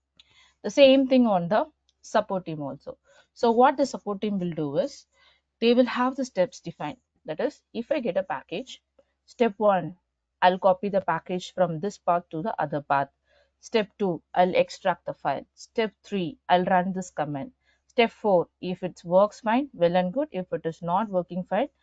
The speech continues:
I'll send a mail to the development team. So they will finish to that point. Then there will be another set of people who will do the testing. So what they will do is, if they get an email, that is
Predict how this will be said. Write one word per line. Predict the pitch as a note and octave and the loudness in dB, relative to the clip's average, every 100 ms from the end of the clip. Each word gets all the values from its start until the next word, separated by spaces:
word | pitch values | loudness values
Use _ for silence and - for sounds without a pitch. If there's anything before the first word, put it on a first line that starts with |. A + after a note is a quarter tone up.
| _ _ _ | _ _ _
I'll | F#3+ G#3 B3+ | 4 4 2
send | G#3+ F3+ | -2 -2
a | F#3 | 0
mail | F3 E3 D#3+ | 0 -2 -4
to | D3+ | -2
the | G#3 - _ E3+ | -2 -4 _ 2
development | F3 D#3 D3+ D3+ D3 C#3+ | 2 2 -4 -6 -10 -10
team. | C3 _ _ _ _ _ _ | -16 _ _ _ _ _ _
So | - C#4 F4+ _ _ _ | 4 4 4 _ _ _
they | A3+ | 2
will | C#4+ D4+ | 4 2
finish | G#3+ G3 - | -4 -6 -6
to | E3+ | -8
that | D3+ - | -8 -8
point. | C#3 - _ _ _ _ _ _ _ | -10 -12 _ _ _ _ _ _ _
Then | G#3+ D#4 F4 | 6 6 6
there | B3+ A#3+ | 4 6
will | B3 | 2
be | A#3 A#3+ | 4 4
another | G3 G3 A3+ B3+ | 4 2 2 0
set | G#3+ F#3 | 0 -2
of | F#3+ F#3 | -2 -2
people | F3+ F3+ A3 | -8 -6 -6
who | A3+ A3+ B3 | -4 -2 -2
will | A#3 G#3+ | -2 -4
do | G3 F#3 | -6 -6
the | A3+ B3+ | -6 -4
testing. | - C#3+ - - - _ _ _ _ _ _ | -4 -6 -8 -18 -18 _ _ _ _ _ _
So | B3 | 2
what | A3+ A#3 | 4 2
they | A#3 B3 | 4 2
will | A3+ | 0
do | G#3 G#3+ A3+ | -2 -2 -2
is, | F4 - _ _ _ | -4 -8 _ _ _
if | D#3+ | -14
they | - D#3 | -10 -8
get | F#3 | -6
an | - - | -6 -6
email, | G#3+ G#3+ A3 F3 D3 F#3+ D#4 _ _ _ _ _ | -8 -6 -4 -4 -4 -8 -10 _ _ _ _ _
that | E3 | -4
is | E3+ F3+ | -4 -4